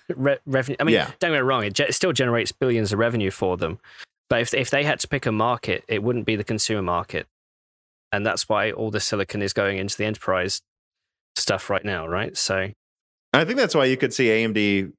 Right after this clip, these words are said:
Speaker 2: take the performance crown back too, because Nvidia has mind share, and they know that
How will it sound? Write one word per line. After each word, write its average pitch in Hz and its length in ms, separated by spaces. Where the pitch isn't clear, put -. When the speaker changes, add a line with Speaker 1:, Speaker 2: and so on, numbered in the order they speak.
Speaker 2:
take 101 200
the - 80
performance 107 560
crown 85 260
back 76 240
too, 156 240
because 90 320
Nvidia 95 480
has 90 380
mind 95 340
share, 76 240
and 76 140
they 76 100
know 80 240
that 78 280